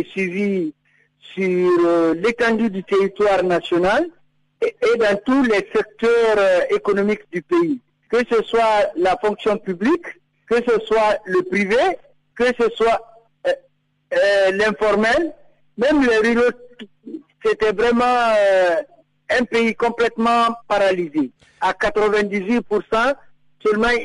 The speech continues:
on a maintenu le service minimum dans, euh, certains départements stratégiques tels que les hôpitaux,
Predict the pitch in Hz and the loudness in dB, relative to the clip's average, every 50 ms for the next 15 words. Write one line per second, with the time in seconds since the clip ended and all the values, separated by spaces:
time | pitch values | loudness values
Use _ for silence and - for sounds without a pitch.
0 | - - 208 202 202 202 202 202 202 202 202 196 196 202 214 226 233 220 - 226 | -4 -4 -2 0 0 0 0 0 0 0 0 0 0 0 0 -2 -2 0 0 -2
1 | 226 226 240 233 220 214 202 - 220 214 202 185 180 214 220 208 _ - 196 196 | 0 0 0 0 0 0 -2 0 0 -2 -2 -2 -4 -6 -6 -6 _ -8 -6 -4
2 | 196 202 202 202 208 220 226 226 202 180 190 190 190 180 180 170 170 170 _ _ | -2 -2 -2 0 0 0 0 -2 0 0 0 2 2 2 2 0 -2 -4 _ _
3 | _ _ - 151 165 170 175 170 170 - 214 208 208 - 220 226 226 220 214 214 | _ _ -4 0 2 2 2 0 0 0 -2 -2 -2 -2 0 0 2 2 2 2
4 | 208 208 202 196 185 190 196 196 - 196 - - - 202 202 202 196 196 202 - | 2 0 0 -2 -2 -2 -2 0 0 -2 -4 -2 -4 0 2 2 0 0 -2 -10
5 | - 185 190 185 - - 190 196 190 170 208 240 - - - 214 208 208 - - | -6 -4 -4 -4 0 0 0 0 0 0 -4 -6 -4 -2 0 0 0 0 0 0
6 | 202 196 190 190 175 175 165 - 202 196 - 196 196 - - 214 | 0 0 2 2 0 0 0 0 -2 -2 -2 -4 -10 -4 -2 0